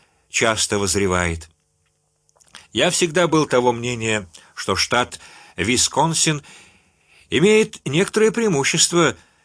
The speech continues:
перед другими штатами в бассейне Миссисипи. Природа благословила нас умеренным климатом, обилием проточной воды и прекрасным разнообразным рельефом.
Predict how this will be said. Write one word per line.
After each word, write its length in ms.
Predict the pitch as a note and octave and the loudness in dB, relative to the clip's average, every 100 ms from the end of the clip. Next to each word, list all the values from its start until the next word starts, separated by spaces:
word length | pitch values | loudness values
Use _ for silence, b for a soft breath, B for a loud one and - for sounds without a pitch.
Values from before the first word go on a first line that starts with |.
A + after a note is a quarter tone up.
| b - | b -2
перед 260 | B2+ C3+ | -2 0
другими 340 | C#3+ D3 C3+ B2 | 0 0 -2 -2
штатами 680 | - B2 F2+ F#2 F#2 E2 - _ _ - | 0 0 0 -2 -2 -4 -8 _ _ -10
в 100 | F#2+ | -2
бассейне 500 | A#2+ - A#2+ G#2+ G#2 | 0 2 2 0 -2
Миссисипи. 800 | A2+ G#2+ C#3 - A2+ E2 D#2+ D2 _ _ _ _ _ _ _ _ _ _ _ | -4 -2 0 0 0 -2 -8 -12 _ _ _ _ _ _ _ _ _ _ _
Природа 800 | - B2 C#3 F#3+ F3+ E3+ D#3+ - - | -2 2 4 4 4 4 2 0 -6
благословила 800 | F#2+ A2+ B2 - A2+ B2 B2 A#2+ | -4 -2 -2 0 0 2 2 0
нас 360 | A#2+ A2+ - - | 0 0 -2 -4
умеренным 580 | A2+ A#2 A#2 G#2+ A2 | -4 -2 -2 -2 -8
климатом, 580 | F#2+ G2 A#2+ A#2 - F2+ E2 B B | -8 -4 -4 -4 -6 -6 -8 B B
обилием 520 | F2+ F2 A#2+ A#2 A2+ | -6 -2 0 0 -2
проточной 540 | F2+ G2+ A#2+ A2+ - G2 | -2 -2 0 0 0 -2
воды 480 | F2+ D#2+ F#3 G3 - b b b b b | -4 -2 -4 -4 -8 b b b b b
и 120 | - F#2 | -10 -10
прекрасным 840 | - E2 - A#2+ F3 - C#3+ C3 b b | -8 -8 -2 0 0 -2 -6 -10 b b
разнообразным 960 | D#2+ F#2+ E2+ E2 E2 F2+ G#2+ G2 F#2+ | -4 -2 -2 -4 -2 -2 -2 -2 -6
рельефом. 640 | F2 E2 C#2+ D2+ C#2+ - | -6 -6 -8 -12 -12 -16